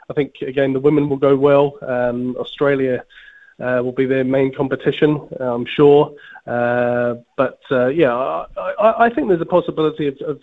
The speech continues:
two wins from both competitions, to be honest with you. Um, in terms of if it ever comes back here, well, it seems that the, the organisers of the, the World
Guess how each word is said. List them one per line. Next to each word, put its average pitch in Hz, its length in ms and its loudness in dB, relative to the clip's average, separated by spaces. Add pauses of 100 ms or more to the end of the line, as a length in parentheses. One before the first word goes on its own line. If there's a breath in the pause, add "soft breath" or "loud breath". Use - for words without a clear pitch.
two 165 200 -2
wins 175 320 0 (460 loud breath)
from 151 100 -6
both 151 240 2
competitions, 160 500 -4
to - 80 -12
be 160 100 -2
honest 165 260 2
with 170 140 -6
you. 233 200 -8 (340 loud breath)
Um, 147 220 2
in 147 100 -2
terms 165 280 0
of 143 160 -8 (180)
if 160 120 -4
it 170 80 0
ever 160 180 -2
comes 147 260 -8
back 165 240 -4
here, 175 200 -4
well, 165 160 0
it 156 160 -6
seems 170 300 2
that 156 160 -4
the, 151 320 -2 (520 loud breath)
the 156 140 4
organisers 156 760 2
of 139 160 -6
the, 135 340 -6
the 131 160 -10
World 143 320 -2